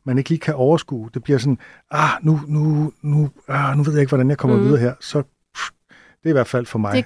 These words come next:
Speaker 1: sådan, det
Speaker 3: genkender jeg
Speaker 1: foregår.
Speaker 3: fuldstændig,
Speaker 1: Ja.
Speaker 3: når jeg sidder og skriver. Og jeg kan næsten også have det sådan, hvis jeg kommer til noget, som jeg godt ved, hvad jeg skal, men som er svært, så er jeg også nødt til at lige før jeg går i gang med det, gøre noget andet. Altså, det, det bliver for voldsomt at skulle tage hul på, så laver jeg noget, som ingen betydning har, eller som er helt ligegyldigt. Det kan jeg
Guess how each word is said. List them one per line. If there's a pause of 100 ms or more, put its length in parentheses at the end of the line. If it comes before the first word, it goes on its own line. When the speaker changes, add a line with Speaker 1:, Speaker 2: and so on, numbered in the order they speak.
Speaker 1:
sådan,
det
Speaker 3:
genkender
jeg
Speaker 1:
foregår.
Speaker 3:
fuldstændig,
Speaker 1:
Ja.
Speaker 3:
når
jeg
sidder
og
skriver.
Og
jeg
kan
næsten
også
have
det
sådan,
hvis
jeg
kommer
til
noget,
som
jeg
godt
ved,
hvad
jeg
skal,
men
som
er
svært, (640)
så (160)
er
jeg
også
nødt
til
at
lige
før
jeg
går
i
gang
med
det,
gøre
noget
andet.
Altså,
det,
det
bliver
for
voldsomt
at
skulle
tage
hul
på,
så (100)
laver
jeg
noget,
som
ingen
betydning
har,
eller
som
er
helt
ligegyldigt.
Det
kan
jeg